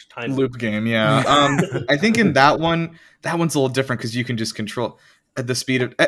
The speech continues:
Speaker 2: every time I ta-, sorry, I'm gonna yell for a minute. Every time I talk to somebody who's like, "Oh, Majora's Mask sucks," um, I ask, like, "Did you get, like, the, the song that lets you control the flow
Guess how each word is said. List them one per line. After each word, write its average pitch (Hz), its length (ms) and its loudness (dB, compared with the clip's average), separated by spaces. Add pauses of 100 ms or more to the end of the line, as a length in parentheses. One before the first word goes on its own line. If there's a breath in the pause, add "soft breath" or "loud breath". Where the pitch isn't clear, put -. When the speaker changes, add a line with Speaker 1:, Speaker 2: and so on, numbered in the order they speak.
Speaker 2:
every 226 220 6
time 202 280 4
I 160 60 2
ta-, - 240 -6
sorry, 120 260 2
I'm 123 80 -2
gonna 123 300 -2
yell 117 240 2
for 113 140 -6
a 113 40 -2
minute. 113 300 -2
Every 151 200 0
time 180 220 -2
I 143 60 0
talk 120 240 -2
to 127 80 -8
somebody 123 260 -4
who's 123 100 -2
like, 127 180 -2
"Oh, 147 160 2
Majora's 135 420 -2
Mask 127 280 -4
sucks," 117 360 0
um, 120 200 -4
I 104 120 0
ask, 123 240 2
like, 117 140 -6 (360 soft breath)
"Did 127 160 -2
you 147 120 0
get, 131 280 4
like, 135 220 2
the, 120 320 0
the 120 140 -4
song 117 320 0
that 113 100 2
lets 127 200 0
you 127 100 0
control 117 480 -4
the 120 120 -4
flow 120 240 -2